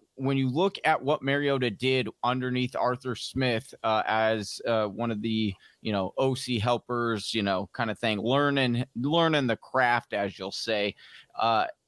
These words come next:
Delanie Walker is what pops off the page and what becomes interesting, because Delanie Walker from two thousand fifteen to two thousand seventeen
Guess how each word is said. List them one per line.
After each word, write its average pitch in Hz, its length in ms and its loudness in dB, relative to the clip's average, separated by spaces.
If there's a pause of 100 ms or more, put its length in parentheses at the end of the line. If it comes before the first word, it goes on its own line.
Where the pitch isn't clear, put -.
(640)
Delanie 214 320 4
Walker 160 580 2
is 120 220 -2
what 131 200 2
pops 135 300 2
off 131 220 0
the - 40 -18
page 113 540 -2
and 117 180 0
what 127 220 0
becomes 127 400 -2
interesting, 110 540 -4
because 107 400 -2 (300)
Delanie 175 360 2
Walker 156 400 2
from 131 240 -2
two 165 180 -4
thousand 143 360 0
fifteen 135 480 -2
to 104 60 -4
two 113 180 -4
thousand 123 340 0
seventeen 117 640 -2